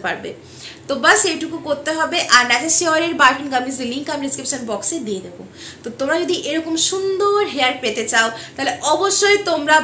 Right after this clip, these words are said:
বায়োটিন gummies আনিয়ে একবার try করে দেখতে পারো। কারণ তোমরা জানো, recently আমি hair স্মুথনিং করিয়েছি, আর তার জন্য আমি proper hair care নিচ্ছি। আর ন্যাচার শিওরের এই বায়োটিন গামিজটা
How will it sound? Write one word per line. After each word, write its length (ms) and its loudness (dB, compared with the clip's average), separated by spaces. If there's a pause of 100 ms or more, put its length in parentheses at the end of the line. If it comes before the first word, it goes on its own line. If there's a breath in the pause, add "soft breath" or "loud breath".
বায়োটিন 340 6 (100)
gummies 320 2 (240)
আনিয়ে 280 0 (240)
একবার 260 4 (100)
try 260 4
করে 140 0 (100)
দেখতে 280 -8
পারো। 200 -14 (640 loud breath)
কারণ 180 8 (100)
তোমরা 200 -2 (100)
জানো, 220 6 (180)
recently 460 0 (140)
আমি 200 -4
hair 200 0
স্মুথনিং 360 -6 (120)
করিয়েছি, 400 -2 (360)
আর 100 4 (120)
তার 160 4 (100)
জন্য 220 -8 (500 loud breath)
আমি 140 2 (160)
proper 340 6 (100)
hair 240 2
care 240 0
নিচ্ছি। 340 2 (520 loud breath)
আর 160 8
ন্যাচার 260 2
শিওরের 380 0 (220)
এই 80 2 (500 loud breath)
বায়োটিন 380 6
গামিজটা 440 0